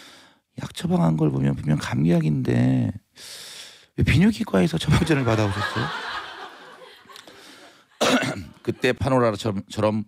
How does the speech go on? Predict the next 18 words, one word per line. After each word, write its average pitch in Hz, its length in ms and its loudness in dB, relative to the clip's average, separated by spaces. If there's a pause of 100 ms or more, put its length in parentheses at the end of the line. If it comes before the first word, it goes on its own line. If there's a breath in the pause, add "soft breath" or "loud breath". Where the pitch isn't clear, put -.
(140)
기억들이 107 340 -2
생생히 101 320 -2
떠올랐어요. 85 500 -4 (120)
내과 104 440 0
사 101 160 -2
층, 92 260 -4
비뇨기과 101 360 -2
삼 104 180 0
층. 87 220 -2 (500 soft breath)
날 87 200 0
보며 95 200 4
당황했던 95 440 0
병원 98 240 2
직원들, 98 360 0 (160)
의사, 80 260 0
환장, 90 360 0 (560 loud breath)
병원에서 95 300 0
홀딱 110 380 -2